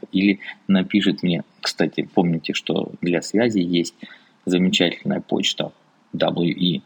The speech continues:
собака лавайкас точка ру, или меня легко найти в Телеграме по адресу собака папа хуху,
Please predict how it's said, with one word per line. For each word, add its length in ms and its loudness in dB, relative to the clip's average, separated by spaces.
собака 480 0
лавайкас 460 0
точка 320 -2
ру, 200 4
или 340 4
меня 420 0
легко 280 0
найти 460 2
в 100 -4
Телеграме 680 2
по 380 0
адресу 540 -2
собака 600 0
папа 340 0
хуху, 380 0